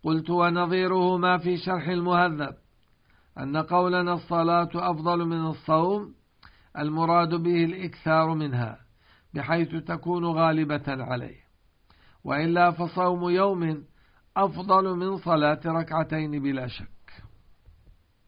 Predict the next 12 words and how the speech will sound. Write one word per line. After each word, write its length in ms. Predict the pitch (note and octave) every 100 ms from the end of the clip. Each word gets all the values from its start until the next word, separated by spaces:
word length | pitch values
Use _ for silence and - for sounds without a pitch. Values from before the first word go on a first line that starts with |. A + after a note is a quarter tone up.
| _ _ _ - _ _
ومن 380 | D3 D3+ F#3+ G3+
فروض 560 | F3 F#3+ G3 G#3 G#3 G3
الكفاية 880 | G#3+ G3+ G#3 E3+ G3 F3 D3 C3 - - - - - C4 C4 D#4+ C4 D#3 - -
<clears throat> 1500 | - - - - - - - - - - - - - - E3
الجهاد، 880 | F3+ F3 G3 F#3 G3 G3+ F#3 D3 B2+ - _ _ _ _
حيث 360 | C#3 D#3 D3
الكفار 840 | E3+ E3+ E3 E3+ B2+ F3 F#3 F3+ F3+
مستقرون 1040 | F3+ E3 F#3 E3+ F3+ D#3+ F3 F3+ D#3+ C3 B2+ _ _ _ _
في 260 | _ D3 D#3
بلدانهم 920 | D#3 E3+ D3 E3+ F3 F3 F3 F3 F3
ويسقط 600 | D#3+ D#3 E3 - F3+ F3+
بشيئين 800 | F#3+ F#3 E3+ G3 F#3 G#3+ G3+ C3